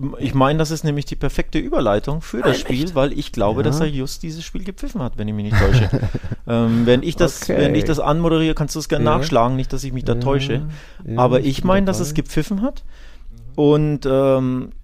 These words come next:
Speaker 2: ich finde ihn generell auch einen definitiv der besseren in Spanien. Von daher, also wenn ich mich jetzt in der Person nicht irre. Und von daher, ähm, weil ich hab's halt mit den Namen meistens auch nicht so <laughs> wie du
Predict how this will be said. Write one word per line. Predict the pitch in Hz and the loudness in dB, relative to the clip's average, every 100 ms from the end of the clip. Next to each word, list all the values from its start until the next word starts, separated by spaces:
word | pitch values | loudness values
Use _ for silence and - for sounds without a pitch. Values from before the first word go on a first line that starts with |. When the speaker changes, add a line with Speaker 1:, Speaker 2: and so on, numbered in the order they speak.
| - - | -16 -8
Speaker 2:
ich | 254 - | -4 0
finde | 190 202 | 0 -2
ihn | 214 - | -4 2
generell | 123 160 202 285 | 2 2 0 -2
auch | 226 320 | 0 0
einen | 120 113 110 104 | 0 0 -2 0
definitiv | 107 120 120 135 - | 0 -2 -4 -4 0
der | 127 | 0
besseren | - 143 120 104 127 175 - - - - - 107 - | 2 2 2 0 -2 -4 -6 -10 -12 -14 -14 -14 -4
in | 135 120 | -2 0
Spanien. | - 120 107 120 156 | 2 2 4 2 -2
Von | - - 123 | -6 -4 0
daher, | 120 117 127 135 131 127 - | 2 2 2 0 0 0 0
also | 113 104 | 2 2
wenn | 104 | 2
ich | |
mich | 113 107 | 0 0
jetzt | 104 | 0
in | 104 | 0
der | 101 | 0
Person | - 98 107 | 0 -2 -2
nicht | 107 - | -4 -4
irre. | 120 135 147 - - - - | -4 -2 -4 -8 -14 -12 -8
Und | - 117 | -2 -2
von | 127 110 | 0 4
daher, | 120 120 123 123 127 123 | 6 6 4 4 2 2
ähm, | 120 123 | 0 2
weil | 117 | 2
ich | 110 | 2
hab's | - - | 2 2
halt | 117 | 2
mit | 110 117 | 2 0
den | 110 | 2
Namen | 113 110 | 0 2
meistens | 110 - | 0 0
auch | 117 135 | 0 0
nicht | 143 | 0
so | 156 | -2
<laughs> | - | 2
wie | 175 - | 4 4
du | 147 185 | 6 4